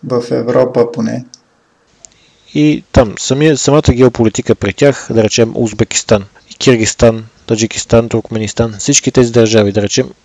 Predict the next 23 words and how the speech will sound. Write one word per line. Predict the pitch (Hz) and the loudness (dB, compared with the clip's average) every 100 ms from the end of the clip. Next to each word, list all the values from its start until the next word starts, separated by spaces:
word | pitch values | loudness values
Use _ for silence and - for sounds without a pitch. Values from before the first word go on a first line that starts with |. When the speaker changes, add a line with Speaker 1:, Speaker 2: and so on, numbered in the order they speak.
| _ - - | _ -20 -2
Speaker 2:
им | 139 139 | 0 2
имат | 139 | 6
Speaker 1:
Да, | 131 131 | 6 6
Speaker 2:
съвсем | - 151 147 | 6 4 4
Speaker 1:
за | 127 123 | 2 0
Speaker 2:
техни | - 135 | 4 4
Speaker 1:
Казахстан | 127 123 - 123 | 4 2 0 2
Speaker 2:
проблеми. | 147 156 | 4 4
Speaker 1:
от | 143 135 | 2 0
време | 143 151 151 | 2 2 0
на | 143 | 0
време | 135 135 143 143 | 2 2 2 0
чуваме, | 143 147 147 120 107 - _ | -2 2 2 2 -2 -10 _
покрай | - - 120 120 120 120 - _ | -20 -12 -6 -2 -2 -6 -14 _
петрола | 120 120 120 123 123 120 | -6 -2 0 2 4 4
и | 120 - - | 4 0 -8
големите | 143 123 127 127 123 - 120 120 - _ _ _ - | -8 -4 -4 -4 -6 -4 -2 -2 -6 _ _ _ -4
Speaker 2:
Да. | 113 101 | 0 0
Speaker 1:
инфраструктурни | 113 131 - 131 139 - - - - 139 135 131 127 123 120 120 123 123 - _ _ - | -2 -4 -2 -2 -2 -4 -6 -4 -2 0 2 0 0 0 0 0 -4 -10 -16 _ _ -14
и | 131 123 | -8 -6
архитектурни | - - - - - - 139 135 131 131 | -6 -10 -8 -8 -8 -2 0 2 2 0
проекти, | 127 123 120 - - | 0 0 0 -6 -16
които | - 123 123 123 123 | -8 -6 -6 -8 -10